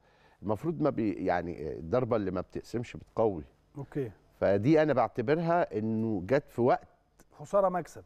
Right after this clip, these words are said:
Speaker 1: آه، خسارة مكسب.
Speaker 2: جديدة
Speaker 1: أنا، أنا
Speaker 2: يعني.
Speaker 1: من وجهة نظري ليه؟
Speaker 2: <laughs>
Speaker 1: ليه؟ لأنه صحيان بقى شوية،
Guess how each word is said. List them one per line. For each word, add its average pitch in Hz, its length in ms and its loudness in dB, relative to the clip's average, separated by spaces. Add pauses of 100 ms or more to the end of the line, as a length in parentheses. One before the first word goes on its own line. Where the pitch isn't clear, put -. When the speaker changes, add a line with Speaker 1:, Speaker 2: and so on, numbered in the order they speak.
(140)
Speaker 1:
آه، 110 200 4
خسارة 156 380 -2
مكسب. 127 300 -4
Speaker 2:
جديدة - 180 2
Speaker 1:
أنا، 143 120 4
أنا 127 100 0
Speaker 2:
يعني. 143 120 4
Speaker 1:
من 139 180 4
وجهة 175 280 4
نظري 147 300 2
ليه؟ 131 380 4
Speaker 2:
<laughs> - 0 - (500)
Speaker 1:
ليه؟ 139 300 6
لأنه 135 560 4 (440)
صحيان 120 520 2
بقى 95 200 0
شوية، 135 440 2